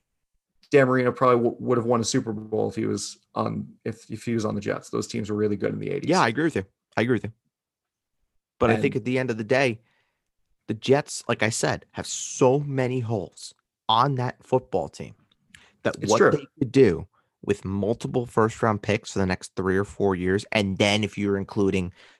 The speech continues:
Speaker 2: potentially second and third round picks,
Speaker 1: Which
Speaker 2: it
Speaker 1: they
Speaker 2: could
Speaker 1: already
Speaker 2: help
Speaker 1: have
Speaker 2: them.
Speaker 1: also.
Speaker 2: Yeah,
Speaker 1: They
Speaker 2: it could help the entire team. And that could be a Jets version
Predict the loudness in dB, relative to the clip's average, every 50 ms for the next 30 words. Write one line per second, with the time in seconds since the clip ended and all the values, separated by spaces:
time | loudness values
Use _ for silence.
0 | _ -10 -6 -2 0 0 0 0 -2 -4 -4 -4 -4 -4 -4 -4 -4 -4 -4 -4
1 | -4 -4 -4 -2 -2 -2 0 0 0 0 0 2 2 2 2 0 -6 -14 -16 -18
2 | _ _ _ _ _ _ _ _ _ _ _ _ _ _ _ _ _ _ _ _
3 | _ -20 -20 _ -2 0 0 4 6 8 8 8 8 6 4 4 4 4 4 4
4 | 4 2 2 2 2 0 -2 -4 -6 -10 _ 2 4 4 4 6 6 4 4 2
5 | 4 4 4 4 4 4 4 4 4 2 2 2 2 4 4 2 0 -2 -4 -6
6 | -10 -8 -4 -2 0 2 2 2 4 6 6 6 6 4 2 _ _ _ _ _
7 | _ _ -14 -4 0 2 2 4 2 2 0 0 2 2 2 2 0 -2 -2 0
8 | 2 2 2 4 2 2 0 0 _ _ _ -20 _ -10 _ 4 4 4 4 4
9 | 4 4 4 2 0 2 4 4 6 4 4 4 4 2 2 -2